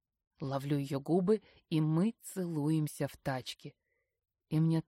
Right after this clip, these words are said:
так охуенно и азартно, что тормозить не хочется. В таком игривом настроении возвращаемся домой. С порога вжимаю ее в стену.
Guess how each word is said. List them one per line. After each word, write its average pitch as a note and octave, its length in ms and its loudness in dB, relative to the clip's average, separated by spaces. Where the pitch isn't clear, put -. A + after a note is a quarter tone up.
так F3+ 320 2
охуенно D#3+ 520 0
и D3 140 0
азартно, D#3 600 2
что - 320 -6
тормозить D3 880 -2
не F#3+ 200 4
хочется. D3 800 -2
В - 100 -20
таком A#3 420 8
игривом G3 380 6
настроении G3 680 4
возвращаемся D#3 800 2
домой. C#3 460 -2
С - 120 -18
порога D#3+ 540 0
вжимаю D3 520 0
ее D3 260 0
в - 80 -6
стену. C3+ 520 -4